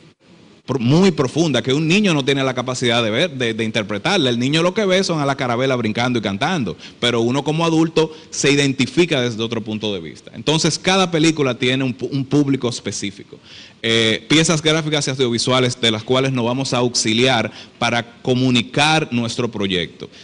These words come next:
No solamente previo al estreno ni durante el estreno, sino después. Porque una de las críticas más grandes que yo le hago al cine dominicano es que las películas llegan al cine y se murieron. Más nunca. Tú no vuelves a saber de ella.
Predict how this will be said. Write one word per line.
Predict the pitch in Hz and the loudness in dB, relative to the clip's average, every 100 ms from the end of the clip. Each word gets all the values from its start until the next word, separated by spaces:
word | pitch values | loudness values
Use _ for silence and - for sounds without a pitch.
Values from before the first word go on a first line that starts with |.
| - | -12
No | 104 147 | -2 0
solamente | 170 180 170 170 165 165 | 2 2 2 2 2 0
previo | 135 - 139 156 156 143 | 0 0 2 4 4 4
al | |
estreno | 135 - 135 135 131 | 2 0 2 2 2
ni | 120 | 2
durante | 110 107 113 120 | 2 2 0 0
el | 113 | -2
estreno, | 104 107 101 98 92 | -2 -2 0 0 -2
sino | 101 104 | -4 -2
después. | 113 107 - 101 101 80 - - - - - | -2 -2 -4 -2 -2 -2 -6 -12 -18 -20 -6
Porque | 110 104 | -4 -2
una | 117 151 | -2 0
de | 165 | -2
las | 156 | -2
críticas | - 156 151 143 | -2 -2 -2 -2
más | 139 147 | -2 0
grandes | 151 143 143 | 0 0 -2
que | 135 120 | 0 0
yo | 120 | 2
le | 131 | 2
hago | 123 127 127 | 0 0 -2
al | 113 | -2
cine | - 123 | -2 0
dominicano | 123 123 117 107 98 95 | 0 0 -2 -2 -2 0
es | 101 | -2
que | 123 | 0
las | 127 | 0
películas | 127 127 131 123 | 0 -2 0 0
llegan | 120 120 123 | 2 2 0
al | 110 | 0
cine | 151 170 | 0 0
y | 151 | 0
se | 113 | 0
murieron. | 107 95 95 87 82 - - 135 143 - - - | 0 2 2 2 -4 -12 -2 0 -2 -8 -20 -6
Más | 110 120 - | 0 0 2
nunca. | 123 165 151 98 78 - - - | 4 4 4 0 -8 -14 -20 -4
Tú | 170 | -2
no | 170 | 2
vuelves | 180 202 | 4 4
a | 185 | 2
saber | 185 185 | 0 2
de | 208 | 2
ella. | 180 92 | 2 0